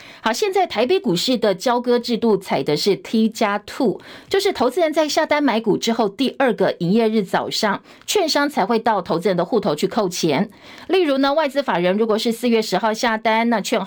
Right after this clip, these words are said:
券商就是四月十二号早上十点钟之前会去扣款。如果接下来 T 加万改为，呃，这个 T 加 two 改为 T 加万，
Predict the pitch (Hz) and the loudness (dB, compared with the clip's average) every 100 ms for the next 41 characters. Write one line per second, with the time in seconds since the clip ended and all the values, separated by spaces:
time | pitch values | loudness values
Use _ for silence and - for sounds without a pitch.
0 | 208 - 254 208 202 214 190 185 190 - | -6 -2 0 2 0 2 2 2 0 -2
1 | - - - - 381 277 277 220 - - | -8 -20 -16 0 2 2 2 0 -2 -2
2 | - 247 214 208 208 175 151 139 214 185 | 0 0 0 0 -2 -2 -4 -2 -2 -2
3 | 180 - 165 208 170 135 175 175 190 185 | -4 -2 0 2 0 0 0 0 0 -2
4 | 175 175 175 170 208 156 208 170 - - | 0 0 -2 -2 -2 -2 -4 -4 -10 -20
5 | - - - 349 392 302 359 370 330 262 | -20 -16 -2 0 2 0 -2 -2 0 -2
6 | - 311 311 311 311 233 175 180 190 196 | -2 -2 0 2 0 0 2 2 2 0
7 | - 202 277 240 320 330 349 339 320 220 | -4 -2 -2 -2 -2 0 0 0 -2 0
8 | 151 160 175 202 190 185 185 208 - | 0 0 0 -2 0 0 2 0 -2